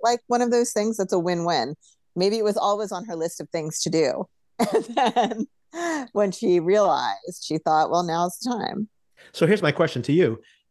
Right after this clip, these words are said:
Speaker 2: Did she want to buy this club because she's been hanging out there since her girlfriend sings there? Or has she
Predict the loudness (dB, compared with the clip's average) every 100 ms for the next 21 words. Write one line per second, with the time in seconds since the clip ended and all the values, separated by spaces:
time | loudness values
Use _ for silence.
0 | -8 2 4 4 0 -12 _ _ _ -12
1 | -6 0 2 4 2 0 -4 -8 0 0
2 | 0 -2 0 2 2 0 -4 -4 -4 -4
3 | -4 -6 -4 -2 -2 -4 -8 -10 -6 -2
4 | -2 -2 -4 -4 -6 -8 _ -2 0 2
5 | 0 -2 -2 -2 -4 -8 -12 -10 -10 -4
6 | -4 -4 -8 -8 -6 -2 0 2 0 2
7 | 2 4 4 0 -4 _ _ -6 -4 -2
8 | -2